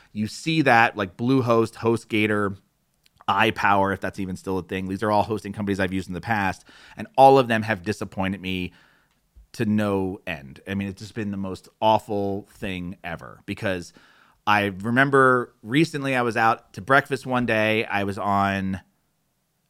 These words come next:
HostGator, I believe, at the time. And I'm out to breakfast,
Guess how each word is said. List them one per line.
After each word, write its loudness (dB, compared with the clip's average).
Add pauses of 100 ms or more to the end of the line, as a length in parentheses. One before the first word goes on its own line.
(280)
HostGator, 0
I -4
believe, -8
at -10
the -18
time. -4 (500)
And -2
I'm 0
out 6
to -2
breakfast, 4